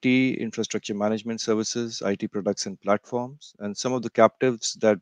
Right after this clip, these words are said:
we are working on with, uh, with our strategic partners to, to service from Vietnam.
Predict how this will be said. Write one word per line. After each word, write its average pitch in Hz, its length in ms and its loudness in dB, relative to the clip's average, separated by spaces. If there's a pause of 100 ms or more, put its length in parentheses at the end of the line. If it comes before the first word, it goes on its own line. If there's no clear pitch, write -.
we 110 300 0
are 104 220 4
working 107 420 -4
on 107 240 -2
with, 92 160 -6 (120)
uh, 104 80 -10
with 98 140 -8
our 101 160 -4
strategic 95 500 -10
partners 104 540 -2
to, 98 340 -6 (640)
to 98 120 -4
service 104 380 0
from 92 200 -6
Vietnam. 98 540 -4